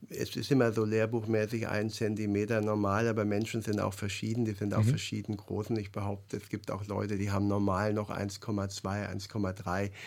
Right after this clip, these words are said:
Speaker 1: Zentimeter große Lymphknoten. Da muss man sich natürlich auch klar machen, das ist ein Graubereich, der sehr
Speaker 2: Ja.
Speaker 1: subjektiv ist.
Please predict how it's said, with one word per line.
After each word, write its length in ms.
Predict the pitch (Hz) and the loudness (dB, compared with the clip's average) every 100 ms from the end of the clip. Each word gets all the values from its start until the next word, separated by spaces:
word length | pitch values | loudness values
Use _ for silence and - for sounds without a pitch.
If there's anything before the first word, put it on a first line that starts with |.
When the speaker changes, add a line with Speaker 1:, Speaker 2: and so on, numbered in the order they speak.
| - - - | -14 -16 -2
Speaker 1:
Zentimeter 580 | 107 101 104 101 104 | 0 2 2 2 0
große 240 | 98 101 101 | 0 -2 -2
Lymphknoten. 560 | 95 101 98 - 101 98 | 0 -2 -4 -4 -2 0
Da 80 | |
muss 220 | 104 110 117 | 0 0 0
man 140 | 110 | 0
sich 140 | 107 | 0
natürlich 460 | 101 101 104 98 98 | -2 -2 0 0 0
auch 200 | 82 98 | -2 -4
klar 180 | - 104 | -4 -2
machen, 260 | 90 95 95 | 0 -2 -2
das 180 | 98 | -2
ist 160 | 98 98 | -6 -6
ein 100 | 98 | -6
Graubereich, 680 | - 90 95 101 95 85 92 | -4 -2 -2 -2 -4 -4 -4
der 140 | 95 | -6
sehr 180 | 90 92 | -6 -6
Speaker 2:
Ja. 60 | 90 | -2
Speaker 1:
subjektiv 680 | 107 95 87 - - 82 | 0 2 0 -10 -12 -10
ist. 320 | - 87 - | -8 -8 -8